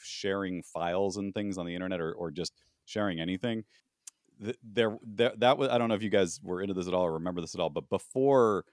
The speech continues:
you could just put everything, upload everything to the internet, like, it w-, you ba-, basically had, like, people re-, would record bootlegs of concerts and then share them by, like, basically mailing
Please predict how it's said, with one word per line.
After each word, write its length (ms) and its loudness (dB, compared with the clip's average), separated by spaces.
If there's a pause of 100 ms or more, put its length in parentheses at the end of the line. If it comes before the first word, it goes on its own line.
(720)
you 160 -2
could 380 -2
just 260 -4
put 160 0
everything, 500 0
upload 280 2
everything 260 0
to 80 -2
the 80 -2
internet, 400 -2
like, 220 0 (840)
it 220 -4
w-, 180 -10
you 360 -6
ba-, 160 -6
basically 380 0
had, 260 -2
like, 220 -2
people 320 -2
re-, 200 0
would 180 0
record 420 0
bootlegs 380 0
of 80 -4
concerts 540 -4
and 160 -2
then 160 -4 (400)
share 340 -4
them 260 0
by, 180 2
like, 280 -2
basically 420 -4
mailing 680 -4